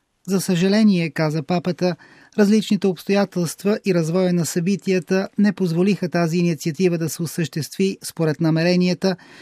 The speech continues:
Затова реших да поверя специална мисия на кардинал Роберт Сара, председател на папския съвет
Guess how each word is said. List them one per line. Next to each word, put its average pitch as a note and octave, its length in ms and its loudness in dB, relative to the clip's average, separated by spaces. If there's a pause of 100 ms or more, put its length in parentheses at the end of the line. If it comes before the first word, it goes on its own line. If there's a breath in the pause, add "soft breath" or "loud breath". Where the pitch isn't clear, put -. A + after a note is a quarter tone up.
(200 loud breath)
Затова A3 340 2
реших G#3 340 0
да F3+ 120 2
поверя F3+ 360 0
специална F#3 580 0
мисия F#3 420 0
на F3 120 0
кардинал F3 600 0
Роберт F3 380 0
Сара, F#3 440 0 (360)
председател G3+ 640 2
на F3+ 140 2
папския F3 480 0
съвет F3+ 380 0